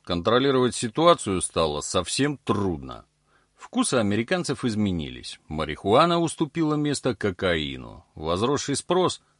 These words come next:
вызвал резкий скачок цен. В Майами один килограмм кокаина еще год назад стоил тридцать четыре тысячи долларов, а теперь пятьдесят одну тысячу.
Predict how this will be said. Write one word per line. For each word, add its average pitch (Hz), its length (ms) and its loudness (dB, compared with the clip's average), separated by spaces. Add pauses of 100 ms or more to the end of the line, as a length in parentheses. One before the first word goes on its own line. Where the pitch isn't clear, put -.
вызвал 104 440 2
резкий 156 420 0
скачок 98 520 -6
цен. 69 440 -6 (800)
В 87 120 0
Майами 127 720 2
один 107 380 0
килограмм 127 480 2
кокаина 120 800 0
еще 104 320 -4
год 147 260 -4
назад 127 420 0
стоил 143 460 -2 (120)
тридцать 127 400 -2
четыре 107 460 -6
тысячи 87 540 -8
долларов, 73 560 -6 (160)
а 87 180 0
теперь 139 520 -4 (240)
пятьдесят 82 460 -2
одну 104 400 0
тысячу. 67 720 -12